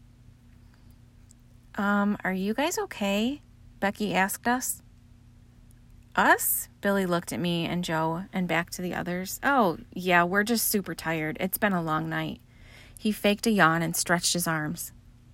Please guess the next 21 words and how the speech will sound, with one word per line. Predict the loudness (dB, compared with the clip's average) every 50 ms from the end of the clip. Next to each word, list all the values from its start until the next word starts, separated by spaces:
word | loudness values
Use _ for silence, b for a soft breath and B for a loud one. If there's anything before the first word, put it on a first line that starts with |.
| -14 -6 -2
I | 0 2
nodded | 6 6 6 6 6 2
along | 0 0 0 0 -2 -2 -2 -4
and | -4 -4
agreed. | -6 -6 -6 -6 -4 -4 -6 -6 -10 -14 -20 -20 -20 -20 -20 -20 -20 -20 -20 -20 -20 -20 -20 -20 -20 -20 -20 -20 -20 -20 -20 -20 -20 -20 -20 b b b b b b b b b b b b b -2 4
"Well, | 8 8 10 10 8 6 2
the | 0 2 2
rain | 4 4 4 4 4 4 2
stopped. | 2 4 4 4 4 4 2 2
Maybe | 2 4 4 4 6 6
we | 6 4
should | 4 4 2
get | 2 2 2 0
going | 0 0 2 2 2 2
home | 4 4 4 2 2 0
so | -2 -2 -2 0
we | 0 0
don't | 0 2 2 2 2 0
miss | -2 -2 -2 -4
our | -6 -6
curfew." | -6 -4 -4 -4 -4 -4 -8 -8 -8 -8